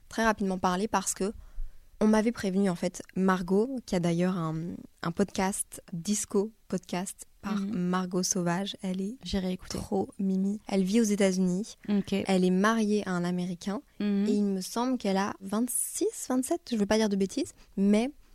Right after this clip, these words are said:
Speaker 1: dès que j'ai commencé à dater ma personne, je lui ai posé des questions et elle s'est hyper investie dans la relation. Genre,
Speaker 2: Ok,
Speaker 1: elle
Speaker 2: ok.
Speaker 1: était au courant de toutes les étapes.
Speaker 2: Mhm.
Speaker 1: Et elle m'a dit un peu des faits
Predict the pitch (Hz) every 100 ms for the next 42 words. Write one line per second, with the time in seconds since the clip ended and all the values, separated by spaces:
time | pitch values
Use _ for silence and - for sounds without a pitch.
0 | - 190 240 202 185 185 190 190 190 170
1 | 170 180 185 - 185 185 185 214 214 185
2 | 180 190 185 _ - 196 196 185 196 196
3 | 180 240 233 180 - 196 - 185 196 185
4 | 175 170 - 180 170 170 - - 208 185
5 | 185 190 190 196 208 - 196 190 202 -
6 | 196 202 170 170 180 202 - - - 220
7 | 202 202 226 - 180 185 196 202 - _
8 | - 180 190 254 202 185 196 190 170 175
9 | - 170